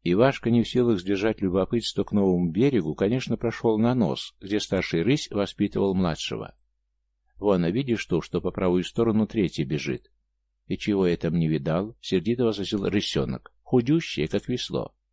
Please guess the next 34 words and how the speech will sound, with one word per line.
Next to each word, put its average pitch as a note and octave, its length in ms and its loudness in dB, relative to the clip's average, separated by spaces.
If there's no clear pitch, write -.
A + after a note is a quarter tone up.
Бац! - 400 0
Затрещина F#2 600 0
от - 80 -4
старшего B2 480 -2
была F#2+ 220 2
крепкой. - 560 -6
"Ты, F2 140 -2
балда, F2 280 0
смотри, F2+ 640 -2
как F2 200 -4
она F#2 160 2
быстро F2+ 260 -4
подскочила F#2 560 -2
вверх. F2 380 -2
То A2 140 0
ничего A2+ 440 4
в A2 40 2
воде A2 260 0
не A2 120 2
было G#2+ 200 0
видно, A2 440 0
а - 80 -12
сейчас A2+ 380 -2
уже G#2 180 -2
и B2 160 0
ноги F#2+ 300 2
показались. C#2+ 540 -4
Что - 160 -4
это A#2 200 0
значит?" F#2 500 -4
"Что-что?" — C3 880 0
хмыгнул A#2+ 460 2
носом G#2+ 380 2
младший. - 600 -2